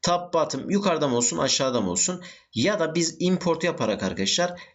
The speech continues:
önceden yazdığımız bir metini ekleyebiliriz. Ya da export yaparak bunu dışarıya kaydedebiliriz arkadaşlar. Şimdi bunu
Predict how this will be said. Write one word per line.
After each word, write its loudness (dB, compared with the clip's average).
önceden 2
yazdığımız 0
bir 0
metini 0
ekleyebiliriz. 0
Ya 0
da -4
export 0
yaparak -4
bunu 0
dışarıya -2
kaydedebiliriz -2
arkadaşlar. 0
Şimdi 0
bunu 2